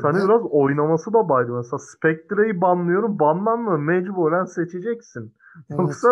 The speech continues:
Speaker 1: bitiyor oyun, ayvayı yiyorsun.
Speaker 2: Yani pro, pro'da,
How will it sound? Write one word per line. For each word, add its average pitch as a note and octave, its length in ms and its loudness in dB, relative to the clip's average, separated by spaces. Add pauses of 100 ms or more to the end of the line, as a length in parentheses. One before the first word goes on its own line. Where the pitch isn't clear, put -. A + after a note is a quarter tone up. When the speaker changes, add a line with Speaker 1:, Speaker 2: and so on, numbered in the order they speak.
(340)
Speaker 1:
bitiyor G3 400 -4
oyun, C#3 160 -2
ayvayı C3+ 420 -4
yiyorsun. B2 480 -12 (220)
Speaker 2:
Yani C3+ 240 -12
pro, F#3+ 340 0
pro'da, G#3 440 0